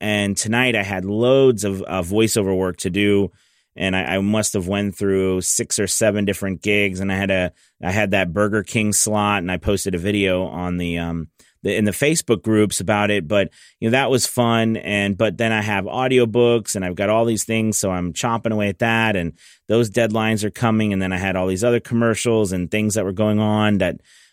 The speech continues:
uh, you know, I needed to finish. So, you know, it was, it's great. It's wonderful to have all that business. But, you know, it does come, there are times when, and let's say there are times when maybe when you don't have business, but, you know, you,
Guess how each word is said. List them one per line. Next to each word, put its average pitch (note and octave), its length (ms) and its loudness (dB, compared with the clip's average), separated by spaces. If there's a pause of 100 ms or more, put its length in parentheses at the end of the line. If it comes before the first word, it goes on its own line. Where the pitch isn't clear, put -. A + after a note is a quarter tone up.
(100)
uh, F#2 240 -2
you F2+ 80 -4
know, G2 100 -2
I G2 60 0
needed G#2 260 0
to - 60 0
finish. A2+ 420 0
So, C3+ 200 4
you C3 120 4
know, B2+ 100 2
it B2+ 80 2
was, B2 220 0
it's A#2 160 -4
great. B2+ 640 0 (320)
It's B2 180 0
wonderful B2+ 560 2
to A2 80 2
have A2 200 0
all G#2 100 4
that G2+ 220 0
business. B2 560 2 (420)
But, B2 200 2
you C#3 60 2
know, C3 320 4 (140)
it B2 200 2
does D3 280 4
come, C#3+ 280 0
there C#3 180 6
are C3+ 40 4
times D#3+ 640 0
when, B2+ 500 2 (380)
and C#3 160 2
let's D#3 180 2
say D3+ 140 6
there C3+ 100 6
are B2 40 2
times B2 280 0
when B2 100 2
maybe B2+ 160 4
when C3 100 4
you B2+ 60 4
don't D#3+ 200 2
have B2+ 260 0
business, F2 380 -2
but, A2 340 0
you A#2 160 0
know, A2+ 80 2
you, A2+ 420 2